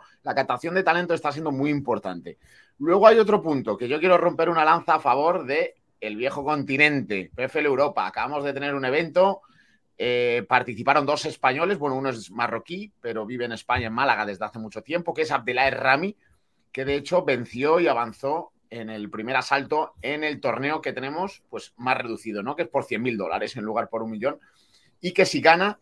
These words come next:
ese torneo acabará recalando, eh, semipesado en el,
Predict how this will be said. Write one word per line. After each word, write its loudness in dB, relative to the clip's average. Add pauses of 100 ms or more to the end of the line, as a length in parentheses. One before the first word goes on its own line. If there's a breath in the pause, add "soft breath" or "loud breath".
(120)
ese -6
torneo -2
acabará 2
recalando, 2 (360)
eh, -12
semipesado 0
en -4
el, -6